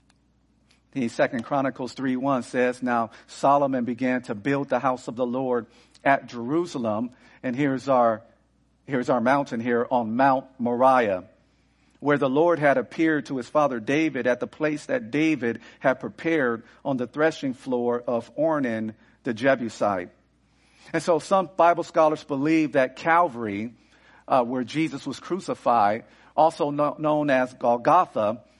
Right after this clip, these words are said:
uh, place of the skull, that's what it means, that it is located on the crest or peak, the highest point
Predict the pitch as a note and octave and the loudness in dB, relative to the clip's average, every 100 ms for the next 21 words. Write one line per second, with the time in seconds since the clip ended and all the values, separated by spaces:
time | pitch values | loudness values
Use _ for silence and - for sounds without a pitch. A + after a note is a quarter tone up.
0 | _ _ _ - C3+ A2 - E3+ D3+ D3+ | _ _ _ -2 0 0 2 0 2 -2
1 | B2+ - - F#3 C3 A2+ B2 D3 A#2+ A#2 | -2 -6 0 2 4 2 0 0 -2 0
2 | D#3 C3 A#2 A#2 - _ _ _ _ _ | 0 0 -2 -8 -18 _ _ _ _ _
3 | _ D3 C3+ D3+ D#3+ D3 C3 B2+ G3 G#3 | _ -2 2 4 2 0 0 0 0 0
4 | D#3+ C3+ B2 A#2 - - - C#3 C3 A#2+ | -2 0 2 0 -4 -20 -4 -2 0 -4
5 | - F3 E3+ E3+ - - D3 B2 - - | -4 2 2 2 -6 -6 -2 -2 -6 -10
6 | A3 F#3+ A#2 - - _ _ - A#2 A2+ | -4 -2 -4 -8 -20 _ _ -2 -2 0
7 | F3 E3+ D#3 D3 - F#3 F#3 C3 | 0 2 0 -6 -10 -4 -2 -2